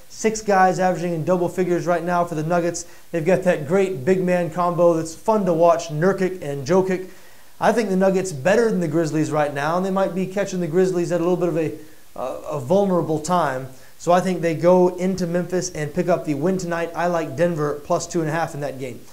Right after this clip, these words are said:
Moving on now to Sacramento, where the Kings host the New Orleans Pelicans. Sacramento, a six-point favorite at BetSafe, two oh three the total here. Look, the Pelicans oh and seven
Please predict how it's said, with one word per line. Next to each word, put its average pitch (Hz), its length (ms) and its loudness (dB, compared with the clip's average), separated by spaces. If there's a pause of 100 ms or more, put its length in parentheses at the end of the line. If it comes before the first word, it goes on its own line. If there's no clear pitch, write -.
(400)
Moving 202 280 2
on 190 200 4
now 185 160 2
to 170 100 -2
Sacramento, 180 720 -2
where 165 160 0
the 151 60 -4
Kings 160 460 -4
host 175 240 -4
the 160 80 -4
New 160 200 2
Orleans 160 320 2
Pelicans. 151 560 -4 (240)
Sacramento, 180 640 0
a 147 120 -2
six-point 180 640 -4
favorite 151 300 -4
at 131 120 -10
BetSafe, 147 500 -6 (360)
two 226 160 2
oh 185 120 8
three 185 260 2
the 151 100 0
total 180 360 2
here. 139 340 -4 (580)
Look, 180 220 2
the 160 80 -2
Pelicans 196 600 0
oh 214 240 8
and 185 140 4
seven 175 600 0